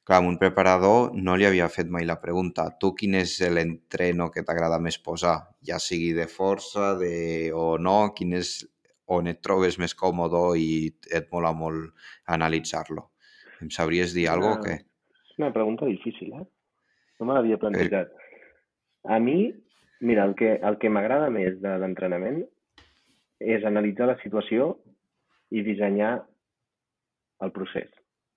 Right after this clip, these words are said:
Speaker 1: Mhm.
Speaker 2: Llavors, quin tipus d'entrenament m'agrada més? O sigui, això potser ho hauríem de preguntar, a vegades és inconscient, no? Potser ho hauríem de preguntar als esportistes, que em dirien, «No,
Speaker 1: Sí.
Speaker 2: m'encanta fer això.»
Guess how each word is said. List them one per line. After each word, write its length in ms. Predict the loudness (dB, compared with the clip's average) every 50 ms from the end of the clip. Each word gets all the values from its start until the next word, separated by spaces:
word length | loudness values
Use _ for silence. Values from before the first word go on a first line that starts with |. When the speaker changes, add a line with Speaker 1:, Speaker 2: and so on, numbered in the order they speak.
| _ _ _ -8
Speaker 1:
Mhm. 300 | -8 -6 -6 -8 -8 -2 2
Speaker 2:
Llavors, 340 | 2 4 4 2 0 -2 -8 -16 -20 -20 _ 2
quin 260 | 2 4 4 2 2
tipus 280 | 0 0 0 0 0 0
d'entrenament 460 | 0 -2 -2 0 0 0 0 0 0
m'agrada 320 | 0 0 2 2 2 2 2
més? 220 | 2 0 0 -2 -8
O 480 | _ _ _ -20 -20 -20 _ _ _ -6
sigui, 120 | -6 -4
això 100 | -4 -4
potser 500 | -4 -4 -6 -4 -4 -2 -2 -2 -2 -2
ho 60 | -4
hauríem 280 | -4 -4 -4 -4 -4 -4
de 80 | -4 -4
preguntar, 580 | -4 -4 -2 -4 -4 -2 -2 -2 -2 -4 -6 -10 -16 _ _ _ _ _ _ -4
a 60 | 0
vegades 300 | 2 4 4 4 2 0
és 60 | -2 -2
inconscient, 480 | -2 0 -2 -2 -2 0 -2 -2 -2 -2
no? 140 | -6 -8
Potser 180 | -8 -10 -10 -6
ho 60 | -6 -4
hauríem 220 | -2 -2 -2 -2
de 60 | -4 -4
preguntar 320 | -4 -4 -4 -4 -4 -4
als 100 | -4 -4 -6 -10
esportistes, 540 | -10 -10 -8 -4 -4 -4 -2 -2 -4 -4
que 80 | -2 0
em 80 | 0 0
dirien, 220 | 2 0 0 0 2
«No, 60 | 4
Speaker 1:
Sí. 120 | 6 6 6 6
Speaker 2:
m'encanta 400 | 2 0 -4 -6 -8 -6 -8 -10
fer 120 | -10 -10
això.» 180 | -10 -10 -10